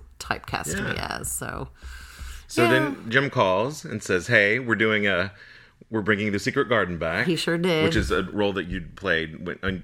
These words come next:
Speaker 2: during your previous stint at the
Speaker 1: Mm-hmm.
Speaker 2: Playhouse,
Speaker 1: Mm-hmm.
Speaker 2: and invited you to come back
Speaker 1: He
Speaker 2: and
Speaker 1: did.
Speaker 2: play Martha in that.
Speaker 1: He did. And, you know, I had always kept in touch with my Playhouse family.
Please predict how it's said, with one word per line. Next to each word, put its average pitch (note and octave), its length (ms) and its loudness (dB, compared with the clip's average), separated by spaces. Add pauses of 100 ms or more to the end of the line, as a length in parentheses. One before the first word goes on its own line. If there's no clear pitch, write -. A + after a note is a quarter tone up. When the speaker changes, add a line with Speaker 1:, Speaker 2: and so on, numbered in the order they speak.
Speaker 2:
during F2+ 180 0
your D#2+ 100 -2
previous F#2 380 0
stint E3+ 180 2
at F3 60 2
the F3 80 0
Speaker 1:
Mm-hmm. G3+ 60 0
Speaker 2:
Playhouse, C#3+ 440 -6
Speaker 1:
Mm-hmm. E3+ 320 0
Speaker 2:
and F#3+ 80 2
invited E2 340 0
you E2 60 -6
to E2+ 100 -4
come E2+ 180 -6
back D2+ 320 0
Speaker 1:
He E3 100 -2
Speaker 2:
and D#2+ 80 -2
Speaker 1:
did. D3 220 -2
Speaker 2:
play F2 100 0
Martha D#2 320 -4
in C#2 120 -6
that. D#2+ 260 -4 (160)
Speaker 1:
He D3+ 160 -4
did. D3 500 0
And, D3+ 440 0 (180)
you B3 120 2
know, C4 180 2 (180)
I A3 220 0
had G#3+ 240 -2
always G3 480 2
kept D3+ 240 -2
in C#3 100 -2
touch - 540 -2
with D3+ 160 -2
my C#3 100 0
Playhouse B2+ 420 -4
family. C3 480 -6